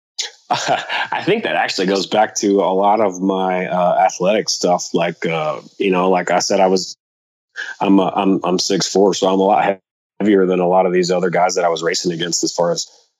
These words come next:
uh, cycling and all that kind of stuff. So these guys, we, we'd be going up a hill or something, and I would just be dying going up a hill. And, uh, they just look like they're having fun at it. So I kinda had to trick my mind into thinking, "Oh, I, I like climbing hills. I really do." You know, until I actually got pretty good at it. And then,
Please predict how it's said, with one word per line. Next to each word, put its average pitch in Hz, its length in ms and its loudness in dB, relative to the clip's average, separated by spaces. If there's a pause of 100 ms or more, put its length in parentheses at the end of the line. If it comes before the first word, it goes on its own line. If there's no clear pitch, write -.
uh, 85 140 -2
cycling 87 480 0
and 85 100 2
all 82 80 4
that 90 100 0
kind 87 140 -4
of 82 60 -4
stuff. 90 240 -2
So 104 100 -4
these 101 180 2
guys, 98 280 0
we, 104 320 2
we'd 120 180 2
be 104 80 2
going 101 220 2
up 92 100 -4
a - 40 -6
hill 110 140 2
or 98 120 4
something, 92 320 -2
and 92 80 0
I 101 100 -2
would 101 100 0
just 90 160 -6
be - 200 -2
dying 175 560 -4
going 165 200 -2
up 127 140 -2
a - 60 -2
hill. - 360 2 (480)
And, 90 400 0
uh, 85 180 4
they 101 180 0
just 95 200 0
look 90 120 -2
like 90 180 -2
they're 92 140 0
having 87 260 0
fun 101 320 -2
at 87 140 -2
it. 87 100 -4
So 98 140 0
I 101 80 2
kinda 101 260 -4
had 101 120 -2
to 87 100 -8
trick 110 280 -2
my 92 120 -6
mind 98 300 -4
into 87 160 -4
thinking, 87 260 -6
"Oh, 123 100 -4
I, 123 240 0
I 127 120 -2
like 135 260 0
climbing 90 300 -6
hills. 90 240 -12
I 92 80 -2
really 127 220 -4
do." 117 280 -2 (600)
You 113 240 0
know, 110 160 0
until 120 360 -2
I 107 200 4
actually 107 280 -4
got 101 220 -2
pretty 101 240 -2
good 107 200 0
at 90 200 2
it. - 120 -4
And 95 120 0
then, 95 260 0